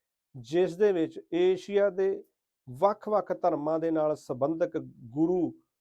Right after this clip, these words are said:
ਔਰ ਜਾਂ ਉਹਨਾਂ ਨੂੰ ਚਲਾਉਣ ਵਾਲੇ ਨੁਮਾਇੰਦੇ ਜਿਹੜੇ ਸੀ, ਉਹ ਵੈਟੀਕਨ ਸਿਟੀ ਦੇ ਵਿੱਚ ਪਹੁੰਚੇ ਸੀ। ਇਸੇ ਤਰ੍ਹਾਂ ਹੀ ਸਿੱਖ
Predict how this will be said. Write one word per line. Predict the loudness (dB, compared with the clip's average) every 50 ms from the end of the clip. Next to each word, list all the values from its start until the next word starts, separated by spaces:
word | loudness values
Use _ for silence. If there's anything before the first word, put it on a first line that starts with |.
| _ _ _ _ 0
ਔਰ | 0 0
ਜਾਂ | 2 4 4 4 4 4
ਉਹਨਾਂ | 2 2 0 -2 0 0 2 0
ਨੂੰ | 0 -2 -4 -6 -6 -2
ਚਲਾਉਣ | 0 2 2 4 4 4 4 4 4 4
ਵਾਲੇ | 4 4 4 4 2
ਨੁਮਾਇੰਦੇ | 0 -2 -4 -4 -4 -2 -2 -2 -2 -2 -2 -2 -2 -2
ਜਿਹੜੇ | -2 -2 -6 -8 -8 -10
ਸੀ, | -12 -14 -18 -18 -16 -12
ਉਹ | -12 -10 -6
ਵੈਟੀਕਨ | -4 -4 -2 0 0 0 2 2 0 0
ਸਿਟੀ | -2 -8 -12 -14 -10 -6
ਦੇ | -4 -2
ਵਿੱਚ | -4 -4 -6 -10
ਪਹੁੰਚੇ | -12 _ -4 -4 -4 -4 -4 -2 -4 -4
ਸੀ। | -4 -6 -10 -12 -14 _ _ _ _ _ _ 4
ਇਸੇ | 4 4 4 2 2
ਤਰ੍ਹਾਂ | 4 4 4 4 4 4
ਹੀ | 2 2 -2 -6
ਸਿੱਖ | -8 -12 -10 -2 4 4 4 2 2